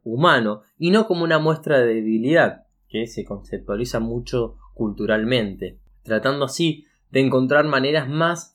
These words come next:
funcionales de vivir, lo cual también va a traer una mejor sociedad. Mientras mejor estemos trabajados, mientras más vulnerables, eh,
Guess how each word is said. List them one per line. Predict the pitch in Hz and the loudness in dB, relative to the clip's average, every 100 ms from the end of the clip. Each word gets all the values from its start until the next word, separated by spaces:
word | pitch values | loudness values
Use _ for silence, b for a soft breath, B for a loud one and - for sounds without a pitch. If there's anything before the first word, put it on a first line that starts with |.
| _ | _
funcionales | 127 123 117 - 120 143 151 113 | -6 -4 -4 -2 0 2 2 0
de | 107 | -2
vivir, | 104 101 98 98 - b b | -6 -8 -10 -14 -18 b b
lo | - 120 117 | 2 4 4
cual | 131 139 131 - - | 4 2 0 -12 -6
también | 101 104 127 123 | -4 -2 -2 0
va | 117 | 0
a | |
traer | 131 127 123 135 - _ - | 2 2 2 0 -4 _ -12
una | 113 123 | -4 -2
mejor | 117 - 117 110 _ | -2 -2 -2 -4 _
sociedad. | - 104 - 101 110 131 104 - _ _ - | -10 -10 -8 -4 2 2 2 -6 _ _ -14
Mientras | 95 - 110 | -12 -8 -6
mejor | 110 - 139 | -4 4 6
estemos | 120 - 131 127 123 | 6 0 -2 -2 -4
trabajados, | 143 147 147 127 110 110 113 _ _ _ | 2 4 2 0 -2 -2 -6 _ _ _
mientras | - 107 92 98 92 _ _ | -8 -8 -6 -8 -8 _ _
más | 120 123 135 - _ _ | -2 0 0 -4 _ _
vulnerables, | 117 113 110 107 110 151 139 120 110 107 107 - - | -6 -4 -4 -4 -2 0 2 0 0 -2 -4 -10 -12
eh, | 113 101 95 92 | -10 -8 -10 -12